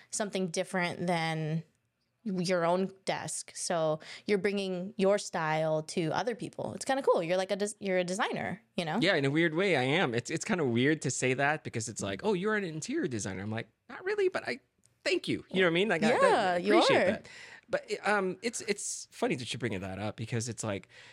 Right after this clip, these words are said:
Speaker 2: from the very beginning, I think maybe two years ago, I've al-, I already decided that I didn't wanna get stuck in the, uh, the desk setup thing. This was before working from home, be-, you know, went to, like, full speed ahead, like, right now, how it is.
Speaker 1: Mm-hmm.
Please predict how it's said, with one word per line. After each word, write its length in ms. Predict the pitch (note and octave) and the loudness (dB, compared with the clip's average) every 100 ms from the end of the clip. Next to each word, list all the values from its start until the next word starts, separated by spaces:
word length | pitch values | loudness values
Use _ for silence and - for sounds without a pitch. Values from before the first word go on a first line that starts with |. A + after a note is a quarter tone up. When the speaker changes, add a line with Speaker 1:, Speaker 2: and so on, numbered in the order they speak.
| - _ _ | -20 _ _
Speaker 2:
from 240 | - G3+ F#3 | -2 0 0
the 80 | |
very 380 | C#3+ C3+ F#3 A#3 | 0 0 0 -2
beginning, 500 | C#3 B2+ C3+ A2+ F#2 | -2 -2 0 0 -2
I 60 | G2 | -4
think 320 | - B2 A#2 _ - | -4 -4 -4 _ -4
maybe 220 | B2+ A2 | -2 -2
two 180 | - C3+ | -2 0
years 240 | F3 G#3+ | 0 -2
ago, 320 | A#3 B3 A#3 - | -2 -2 -2 -4
I've 280 | C#3+ C#3+ - | -4 -4 -2
al-, 220 | C3 - | 0 0
I 60 | D#3 | -2
already 280 | F#3+ B3 D#3 | 0 0 0
decided 540 | A2+ - G2 F2+ F#2 | -6 -4 -4 -4 -6
that 100 | G#2 F#2+ | -6 -2
I 120 | B2 | -2
didn't 180 | B2+ A#2+ | 0 -2
wanna 140 | A2 | -2
get 160 | G2+ - | -4 -8
stuck 340 | - A2 - - | -6 -8 -8 -8
in 140 | B2+ A2+ | -4 -2
the, 180 | A2 G#2 | 0 -2
uh, 220 | F2+ F#2+ - - | -2 -8 -12 -12
the 100 | F#2+ | -8
desk 400 | G#2 G#2+ - - | -6 -8 -10 -12
setup 380 | - - A2+ A2 | -8 -2 -2 -2
thing. 180 | - B2 | -4 -4
This 160 | D3+ F#3 | -4 -6
was 100 | E3 | -4
before 720 | C3 - D3+ C#3+ C#3+ C3+ C3+ _ _ _ _ _ _ _ _ _ | -6 -4 -2 2 4 2 -2 _ _ _ _ _ _ _ _ _
working 300 | C3 C3 C3 | -4 -2 -2
from 200 | C3+ A#2 | -2 0
home, 200 | A#2+ A#2+ | 0 0
be-, 160 | G#2 - _ _ - | -2 -6 _ _ -4
you 80 | G#2+ | -2
know, 100 | G2 | 0
went 320 | G#2 A#2+ - - | 2 0 0 -10
to, 120 | - | -6
like, 220 | G#2+ F#2+ - _ _ - | -4 -4 -6 _ _ 0
full 220 | F3+ B2+ | 2 2
speed 340 | A2+ - C#3 G2+ | 0 -2 0 0
ahead, 400 | A2 A#2 F#2 G#2 | 0 0 -4 -8
like, 200 | F#2+ C3 | -8 -4
right 200 | G#2+ E2+ | -4 -2
now, 260 | G#2+ F#2+ | -4 -4
how 240 | G2 A2+ A2 | -6 -2 0
it 80 | A2 | 0
is. 320 | G2+ G3+ G3+ | 2 2 0
Speaker 1:
Mm-hmm. 140 | F3 | -2